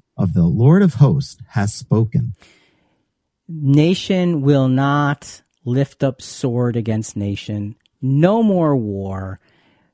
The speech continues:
Speaker 2: Hammer their swords into plowshares, their spears into pruning hooks. All of that is over. That is the reconciliation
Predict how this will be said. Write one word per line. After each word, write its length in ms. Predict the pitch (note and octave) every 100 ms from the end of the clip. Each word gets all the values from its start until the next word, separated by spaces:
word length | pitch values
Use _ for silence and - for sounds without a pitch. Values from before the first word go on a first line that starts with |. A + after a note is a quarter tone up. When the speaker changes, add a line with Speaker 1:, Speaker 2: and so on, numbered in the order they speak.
| _ _
Speaker 2:
Hammer 480 | - F#3 G3+ G3+ F3+
their 100 | D3+
swords 560 | - - F3 F3 F3
into 220 | D3+ C3+ C3
plowshares, 680 | - C3+ C3 - C3 B2
their 120 | A2+ G#2
spears 500 | - - D#3+ D#3+ C#3+
into 160 | A#2
pruning 320 | - D3 C3+
hooks. 320 | B2 B2+ - - _
All 340 | E3 E3 F#3 F#3+
of 200 | F3 D3
that 420 | C#3 C3 C3 -
is 300 | C3 A#2+ - -
over. 680 | C#3 C#3 C3 G2+ F2+ E2 - _ _ _ _
That 380 | A#2 C3+ C#3+ D#3+
is 300 | E3 C#3+ C3
the 420 | C3 B2+ A#2+ A2+ - _
reconciliation 1400 | G#2+ C3+ D3+ E3 D#3 F3+ E3 C#3+ C#3+ D3 - C#3+ C3